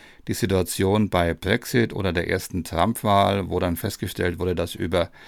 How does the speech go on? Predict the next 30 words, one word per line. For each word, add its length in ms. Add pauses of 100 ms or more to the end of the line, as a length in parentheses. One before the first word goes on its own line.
(300)
äh, 260
die 80
Firma 340
Cambridge 560
Analytica 840
gezielt, 920
äh, 180
über 120
eine 180
A-P-I-Schnittstelle 1000
zu 300 (160)
beispielsweise 580
Facebook-Accounts 1120 (480)
gezielt 580
Werbung, 720
teilweise 500
auch 160
oder 180
eben 140
vorwiegend 520
auch 200 (180)
mit 240
Desinformation 880
und 140
heutzutage 440
würde 140
man 140
sagen 260
Fake 300
News 320